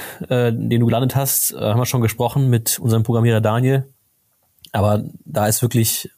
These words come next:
es hat nochmal einen richtigen Schritt nach vorne gemacht. Und wenn ich überlege, mit was für alltäglichen Schwierigkeiten auch wir Publisher uns dann halt rumgeschlagen haben damals, äh, dass man Filme nicht hochladen konnte, es gab überall Fehler und sonst was.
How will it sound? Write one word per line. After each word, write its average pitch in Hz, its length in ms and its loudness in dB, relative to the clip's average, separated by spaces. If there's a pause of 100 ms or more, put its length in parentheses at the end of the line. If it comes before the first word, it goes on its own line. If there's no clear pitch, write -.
(220)
es - 120 -6
hat 113 80 -4
nochmal 104 240 2
einen 107 240 -2
richtigen 107 360 0
Schritt - 220 -4
nach 107 140 0
vorne 107 300 0
gemacht. 95 320 0
Und 101 120 -2
wenn 98 120 2
ich 104 100 0
überlege, 107 400 2 (760)
mit 113 80 -8
was 110 140 -2
für - 100 -2
alltäglichen 113 540 0
Schwierigkeiten 120 580 -2
auch 113 200 -2
wir 110 160 2
Publisher 110 400 0
uns 92 280 0
dann 98 160 -2
halt 98 140 0
rumgeschlagen 98 540 2
haben 87 180 0
damals, 90 480 -2 (720)
äh, 110 100 -4
dass 104 160 0
man 110 140 0
Filme 123 240 2
nicht 110 140 2
hochladen 107 360 2
konnte, 104 300 0
es 107 160 -4
gab 107 180 -4
überall 113 300 0
Fehler 113 420 0
und 110 120 -2
sonst 113 220 0
was. 110 340 -2